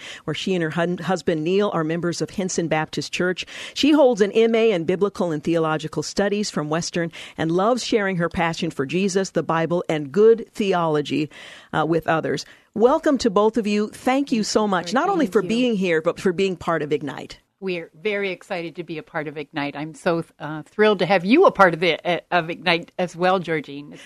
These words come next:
Speaker 1: Well,
Speaker 2: such
Speaker 1: it,
Speaker 2: a
Speaker 1: it really is an honor. You have assembled an incredible group of women who are going to bring the heart of God through His Word to encourage all of us around this,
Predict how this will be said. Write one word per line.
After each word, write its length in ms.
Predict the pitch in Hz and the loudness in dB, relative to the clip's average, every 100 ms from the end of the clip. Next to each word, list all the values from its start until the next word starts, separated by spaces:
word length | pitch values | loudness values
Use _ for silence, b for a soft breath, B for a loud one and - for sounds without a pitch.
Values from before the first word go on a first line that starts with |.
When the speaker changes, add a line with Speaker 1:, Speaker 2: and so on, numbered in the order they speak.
| - | -2
Speaker 1:
Well, 140 | 202 | 2
Speaker 2:
such 80 | 208 | 2
Speaker 1:
it, 140 | 143 | 0
Speaker 2:
a 40 | 233 | -2
Speaker 1:
it 80 | 233 | 2
really 360 | 214 208 180 | 4 4 4
is 220 | 185 175 165 | 2 2 0
an 100 | 160 | 0
honor. 320 | 170 175 156 | 0 0 -2
You 160 | 175 | 0
have 80 | 214 | 2
assembled 480 | 170 - 202 196 190 | 0 -2 -2 -2 -2
an 100 | 165 | -2
incredible 640 | 143 - 226 240 196 180 | -4 -4 -2 -2 -2 -2
group 260 | 151 180 185 | -2 -2 -2
of 100 | 165 | -2
women 340 | 156 170 165 | -2 0 -2
who 340 | 165 - 160 156 B B - | -4 -2 -2 -4 B B -6
are 100 | 165 | -2
going 260 | 175 185 | -2 -2
to 100 | 175 | -4
bring 400 | 160 160 202 240 | -2 0 2 2
the 100 | 208 | 0
heart 260 | 190 190 190 | 0 0 0
of 160 | 175 - | -4 -2
God 340 | 170 160 160 | 0 0 -2
through 220 | - 185 208 | -4 -2 0
His 260 | 196 160 | 0 0
Word 400 | 165 165 156 147 B B - | 0 0 0 -2 B B -6
to 140 | 196 | -4
encourage 420 | 170 - 339 302 - | -4 -4 -4 -2 0
all 220 | 180 247 | 2 2
of 100 | 190 | 0
us 160 | 156 185 | -2 -2
around 320 | 170 202 226 | 0 0 0
this, 240 | 180 - | -2 -6